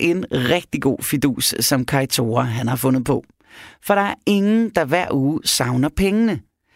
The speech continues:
Det ligner bare ganske almindelige gevinster, som tjenesten jo alligevel er sat i verden for at udbetale. Det lyder næsten for godt til at være sandt, og når noget gør det,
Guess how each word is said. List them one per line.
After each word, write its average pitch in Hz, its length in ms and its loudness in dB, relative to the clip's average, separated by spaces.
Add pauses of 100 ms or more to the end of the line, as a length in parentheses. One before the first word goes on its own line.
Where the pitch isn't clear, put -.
(220)
Det 226 100 2
ligner 247 260 4
bare 139 240 0
ganske 151 400 0
almindelige 131 440 2
gevinster, 143 480 0
som 123 280 -2
tjenesten 139 500 0
jo 127 200 0
alligevel 185 460 0
er - 80 0
sat 127 260 0
i 120 80 0
verden 123 360 0
for - 300 0
at 127 200 0
udbetale. 131 680 -2 (920)
Det 220 100 4
lyder 220 420 2
næsten 185 500 0
for - 180 -2
godt 151 240 -2 (100)
til - 140 0
at - 180 -2
være - 180 -2
sandt, - 360 -2
og 139 100 0
når 165 180 0
noget 196 520 0
gør 143 200 0
det, 131 300 -4